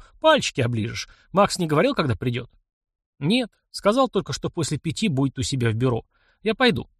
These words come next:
Автоматически проверяясь, я отошёл от ломбарда на приличное расстояние, а затем, найдя телефон-автомат на небольшой улочке, где было мало народу, набрал номер старого китайца.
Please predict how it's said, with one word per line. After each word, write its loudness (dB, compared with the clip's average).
Автоматически 0
проверяясь, 2
я 2
отошёл 0
от -2
ломбарда 4
на 2
приличное 0
расстояние, 0
а 4
затем, 2
найдя 4
телефон-автомат 2
на -2
небольшой 2
улочке, -2
где 0
было 2
мало 4
народу, 2
набрал 2
номер 2
старого 2
китайца. -8